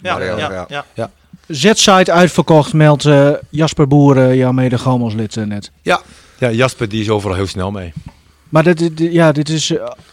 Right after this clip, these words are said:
Speaker 4: ook weer niet normaal.
Speaker 3: Nee,
Speaker 4: Dat
Speaker 3: maar dit is ge-, dit, geweldig wat er op dit moment gebeurt. Hè, en, eh, maar hebben we net ook al aangegeven, eigenlijk, eh, vanaf het moment dat bekend werd dat het slecht ging met Groningen, toen, toen stond iedereen op. En, eh,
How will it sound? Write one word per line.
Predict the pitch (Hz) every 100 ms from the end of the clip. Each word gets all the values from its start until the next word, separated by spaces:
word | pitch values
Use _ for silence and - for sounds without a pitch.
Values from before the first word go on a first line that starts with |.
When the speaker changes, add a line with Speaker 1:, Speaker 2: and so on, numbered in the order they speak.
| _ -
Speaker 4:
ook | 180
weer | 156 151 143
niet | 135 151
normaal. | 143 143 139 135
Speaker 3:
Nee, | 139
Speaker 4:
Dat | 139
Speaker 3:
maar | 113
dit | 120
is | 113
ge-, | - 123 120
dit, | 131 127 113
geweldig | - 131 117 151 156 117
wat | 110 113
er | 101
op |
dit | 101
moment | 110 104 98
gebeurt. | 95 101 - - _ _ _
Hè, | - 120
en, | 101 98 95 95 95
eh, | 92 _ _ _ - _
maar | 113 123 113
hebben | - -
we | 135
net | 147
ook | 170
al | 139
aangegeven, | 113 107 90 101 101 147
eigenlijk, | 117 120 117
eh, | 101 - _ _ _ _
vanaf | - 131
het | 120
moment | 123 135
dat | 123 113
bekend | 120 143 127
werd | 107
dat | 117
het | -
slecht | 127 -
ging | 110
met | 104
Groningen, | 131 143 135 135 - _ _
toen, | - 110
toen | - 110
stond | - 110
iedereen | 107 104 95 98
op. | 104 101
En, | 92 87 87
eh, | 87